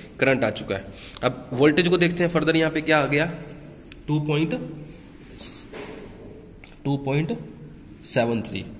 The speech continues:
तो ऐसे ही हम क्या करेंगे, यहाँ पर थ्री वोल्ट के लिए लेंगे।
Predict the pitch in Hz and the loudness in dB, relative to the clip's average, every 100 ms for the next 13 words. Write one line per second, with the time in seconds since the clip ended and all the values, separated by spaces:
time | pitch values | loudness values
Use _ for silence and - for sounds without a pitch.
0 | - - - - - - - - 147 185 | -18 -18 -18 -16 -18 -8 -4 0 2 4
1 | 190 180 170 170 165 165 160 170 185 - | 4 4 4 4 6 4 4 0 -2 -10
2 | - - - - - - - - - - | -14 -16 -18 -18 -18 -18 -18 -18 -14 -12
3 | - - - 147 156 165 160 170 170 170 | -10 -6 4 6 8 6 6 4 8 8
4 | 170 170 170 - | 8 6 2 -2